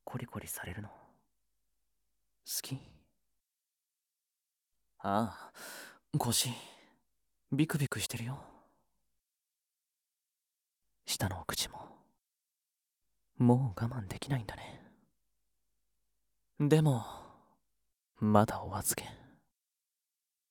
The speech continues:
<laughs> 意地悪？そうだね。少しくらい意地悪させて。今日までの二年間、僕だってずっ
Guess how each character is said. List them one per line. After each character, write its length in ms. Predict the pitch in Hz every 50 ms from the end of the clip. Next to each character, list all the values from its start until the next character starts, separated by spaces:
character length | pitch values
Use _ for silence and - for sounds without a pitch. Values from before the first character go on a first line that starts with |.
| _ _ _
<laughs> 1500 | - 104 104 - - - - _ - - - - - - - - - - - _ _ _ _ _ _ _ _ _ -
意 80 | 131 117
地 120 | 120 139
悪？ 200 | 139 135 113 113 110 113 - - - - - - - - _ _ _ _ _ _ _ _ _ _ _ _ _ _ _ _ _ _ _ _ _ _ _ _ _ _ _ _ _ _ _ _ _ _ _
そ 260 | - - - - 123
う 20 | 117
だ 100 | - -
ね。 80 | - - - - - - - - - - _ _ _ _ _ _ _ _ _ _ _ - 101 - - - - - - -
少 100 | - 131
し 140 | - - -
く 80 | -
ら 100 | - 170
い 60 | 123 95
意 40 |
地 100 | 90 -
悪 160 | - 147 - -
さ 140 | - -
せ 120 | - - 117
て。 160 | - - 147 - - - - - _ _ _ _ _ _ _ _ _ _ _ _ _ _ _ _ _ _ _ _ _ _ _ _ _ _ _ _ _ - _ - -
今 180 | - 113 107
日 40 | 107
ま 60 | 98
で 80 | 85 -
の 100 | - 87
二 120 | 87 90
年 200 | 90 98 104 117
間、 160 | 113 - - - - - - - _ _ _ _ _ _ _ _ _ _ _ _ _ _ _ _
僕 260 | 123 120 131 131 -
だ 100 | - -
っ 20 | -
て 120 | - - -
ず 220 | - - 104 110
っ 80 | 127